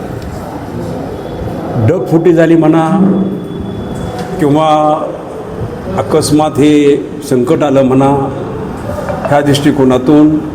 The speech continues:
हे सगळे तालुके आज पाणीमय झालेले आहेत. एवढं पाणी आहे की शेतामध्ये तर पाणी आहेच आहे, पण प्रत्येकाच्या घरामध्ये छाती एवढं पाणी, कमरेएवढं पाणी, प्रत्येकाच्या घरात पाणी आहे. आज जर ती परिस्थिती बघितली तर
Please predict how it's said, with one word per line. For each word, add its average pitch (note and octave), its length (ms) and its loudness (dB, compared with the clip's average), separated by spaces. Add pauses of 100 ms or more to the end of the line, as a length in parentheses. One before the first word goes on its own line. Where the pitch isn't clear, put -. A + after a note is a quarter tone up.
(320)
हे C#3+ 200 4
सगळे C#3+ 560 2
तालुके A#2+ 520 4 (420)
आज B2+ 280 0 (340)
पाणीमय A2+ 340 2
झालेले F#2 340 -2
आहेत. - 1600 -10
एवढं F3 220 2
पाणी F3+ 260 0
आहे F3 100 4
की G#3 240 0
शेतामध्ये F#3+ 580 2
तर G3+ 80 4
पाणी F#3 240 2
आहेच F#3 360 4
आहे, F3 200 6
पण F#3+ 180 4
प्रत्येकाच्या F#3+ 480 2
घरामध्ये F3+ 460 4 (180)
छाती D#3+ 200 2
एवढं F#3+ 140 6
पाणी, F3 260 4
कमरेएवढं F3+ 380 4
पाणी, E3+ 240 2
प्रत्येकाच्या F3+ 480 2
घरात C3 240 2
पाणी C3+ 280 0
आहे. A2 360 -4 (1200)
आज E3 240 0
जर G3 160 4
ती G3+ 60 -2
परिस्थिती F3+ 420 0
बघितली D#3+ 320 4
तर E3 100 4